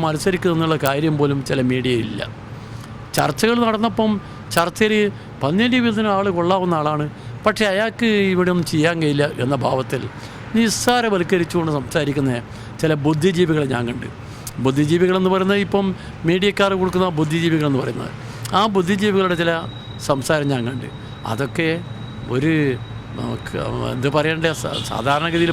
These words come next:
പറഞ്ഞാൽ അതൊക്കെ ആ വാക്കിനൊന്നും മറുപടി പറയാൻ ഞാനില്ല. കാരണം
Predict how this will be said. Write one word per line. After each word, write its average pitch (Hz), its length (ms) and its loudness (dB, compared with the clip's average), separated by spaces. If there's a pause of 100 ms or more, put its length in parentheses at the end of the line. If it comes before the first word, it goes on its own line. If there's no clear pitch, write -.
പറഞ്ഞാൽ 156 320 0 (640)
അതൊക്കെ 156 340 0 (320)
ആ - 20 2 (140)
വാക്കിനൊന്നും 151 540 0
മറുപടി 139 340 2
പറയാൻ 151 180 2 (100)
ഞാനില്ല. 127 340 -2 (580)
കാരണം 127 240 0